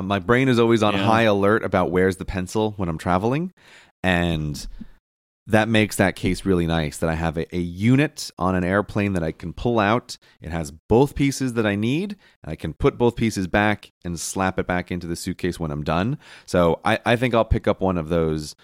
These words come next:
Speaker 1: for travel usage, if nothing else.
Speaker 2: There is one <laughs> other accessory, which is just a leather ca-, cover case for
Speaker 1: Uh,
Speaker 2: the
Speaker 1: yeah.
Speaker 2: i-, for the pencil.
Speaker 1: I think that's, that's not, that's
Speaker 2: It's
Speaker 1: not gonna happen.
Speaker 2: pointless and
Speaker 1: That's not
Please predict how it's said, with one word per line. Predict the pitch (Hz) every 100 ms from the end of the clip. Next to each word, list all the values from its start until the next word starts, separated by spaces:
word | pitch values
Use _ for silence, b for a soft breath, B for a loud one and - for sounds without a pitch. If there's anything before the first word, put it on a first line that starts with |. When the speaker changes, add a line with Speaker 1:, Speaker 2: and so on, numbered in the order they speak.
| b
Speaker 1:
for | _ - 104 95
travel | - 95 92 85
usage, | 80 82 - 71 69
if | 71
nothing | 80 69 55
else. | 57 50 50 - - _ _ b b b _ _
Speaker 2:
There | 120 117
is | 117
one | 120 127
<laughs> | -
other | 131 120 117
accessory, | - - 113 - 120 120
which | 113 107 -
is | 101 101 B B B
just | - 117 113 - -
a | 110
leather | 104 101 104 113 120 117 123 123 _ _ _ _ _ - _
ca-, | - - - - - -
cover | - 143 143 165 202 _ _ _ _ _ _ - -
case | - 139 156 175 - - - _ -
for | 101
Speaker 1:
Uh, | 98 95
Speaker 2:
the |
Speaker 1:
yeah. | 123 131 110
Speaker 2:
i-, | 92
for | - - 143
the | 131
pencil. | 143 151 170 190 190 208 b b -
Speaker 1:
I | -
think | 90
that's, | 85 - - _ -
that's | 101
not, | 107 107
that's | 87 113
Speaker 2:
It's | 107
Speaker 1:
not | 90
gonna | 85 78
happen. | 117 98
Speaker 2:
pointless | 95 90
and | 95
Speaker 1:
That's | 101
not | 95